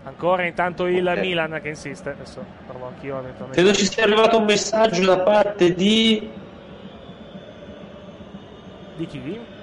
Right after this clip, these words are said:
Speaker 2: del signor Lilloni che dice come sta andando.
Speaker 1: Zero a zero, digli che è zero a zero e la situazione in questo momento è, è per il Milan è buona, diciamo.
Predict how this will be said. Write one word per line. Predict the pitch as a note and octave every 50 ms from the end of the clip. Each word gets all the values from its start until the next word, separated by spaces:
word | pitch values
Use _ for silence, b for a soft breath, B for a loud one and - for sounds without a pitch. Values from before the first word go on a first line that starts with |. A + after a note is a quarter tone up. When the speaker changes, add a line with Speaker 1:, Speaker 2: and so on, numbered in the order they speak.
| - - - - - - - - - - - -
Speaker 2:
del | - C3+ C#3+ D3 D3
signor | - E3 E3+ F#3 G3 G3
Lilloni | F#3 F#3 F3+ F3+ F3+ G3 G3+ F#3+ E3+
che | D#3 D#3
dice | D3+ D3+ - D3+
come | C#3+ D#3+ D#3 D#3+
sta | D#3 - - D#3+
andando. | D#3+ D#3 - A#2 A2 G#2+ G#2+ G#2+ A2 A2 G#2+ G#2+ - -
Speaker 1:
Zero | D#3+ F#3 A#3+ C4
a | C#4 D4
zero, | A#3+ G#3+ G3+ F3+ D#3+ D#3 D#3+ D#3+ - -
digli | D#3+ E3+ F#3+ G3 G3+
che | F#3+ G3 F#3+ F#3
è | F3+
zero | E3 F#3+ A3 A3+ A#3+
a | A#3
zero | G3+ A3+ A#3 A#3 A#3 A3+ A#3 A#3 G#3+
e | G3 E3+ D#3+ D#3+ D#3+
la | D#3+
situazione | D#3 D#3+ F#3 F3 - D3+ E3 E3 E3 D3+ D3 C#3+ C3+ C3
in | C3+
questo | - D3 C#3 C#3+
momento | C#3 C3+ C3 C3 - - C3
è, | B2 A#2+ - B B B B B - - - - -
è | -
per | D3 - E3+ E3
il | E3 E3+
Milan | E3 D#3+ D#3 D#3 D#3 D3+
è | C#3+
buona, | C#3 B2 A#2+ A#2+ A#2+ A#2+ B2
diciamo. | B2+ B2+ B2 - C3 B2 A#2+ B2+ C3